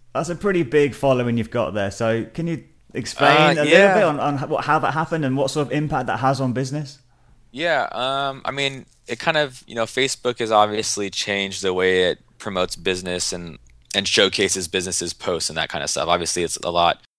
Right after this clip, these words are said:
Speaker 2: a lot of the times now, if you only have, like, between one to five thousand followers or something like that, or, or likes, I guess, on Facebook, it's tough to get that work shown out there to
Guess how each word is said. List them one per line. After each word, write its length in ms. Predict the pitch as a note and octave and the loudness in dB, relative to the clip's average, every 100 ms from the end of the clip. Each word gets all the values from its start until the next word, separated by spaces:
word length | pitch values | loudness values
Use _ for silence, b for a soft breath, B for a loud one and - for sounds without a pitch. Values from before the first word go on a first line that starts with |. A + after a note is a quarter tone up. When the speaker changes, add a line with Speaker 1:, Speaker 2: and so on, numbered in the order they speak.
| _ - | _ 4
Speaker 2:
a 80 | |
lot 120 | F#2+ G2 | 8 8
of 60 | |
the 60 | F#2+ | 6
times 280 | G2 F#2 F#2 | 2 2 2
now, 180 | F#2 | 2
if 140 | F2 F2 | 2 -2
you 160 | F#2+ | -2
only 180 | F#2 F2 | -2 0
have, 340 | E2+ F2 F2 F2 | 2 2 2 2
like, 240 | E2 D#2+ _ _ _ _ | 0 -2 _ _ _ _
between 420 | - - F2 E2 | -10 -8 -8 -10
one 380 | D#2 D#2+ F2 E2+ | -10 -4 -2 -2
to 80 | E2 | -4
five 380 | - E2 E2+ E2 | 0 2 2 2
thousand 340 | F2 F2 F2+ | 2 2 0
followers 480 | - E2+ F2 F2+ F2 | 0 2 2 0 -2
or 60 | F2 | -4
something 180 | B1+ | -4
like 80 | F2 | -2
that, 160 | F2 E2 | 2 2
or, 60 | B1 | 2
or 140 | F#2 | 2
likes, 300 | E2 E2 - | 4 4 2
I 40 | E2+ | 0
guess, 240 | F2 - | 0 -2
on 180 | E2+ D#2+ | -6 -6
Facebook, 580 | - F2+ - F2 - - _ _ _ _ _ _ | -4 -2 0 -2 -2 -14 _ _ _ _ _ _
it's 140 | - - | -2 2
tough 240 | C3+ B2 | 4 4
to 60 | G#2 | 2
get 220 | G2+ F#2 | -2 0
that 240 | E2+ E2 F#2 | -2 -2 -2
work 240 | G2 F2+ | -4 -4
shown 240 | - F#2+ | -4 -2
out 220 | F2+ F2+ - | 0 -2 -2
there 200 | E2+ E2+ | -2 0
to 240 | E2 D2 | -2 -4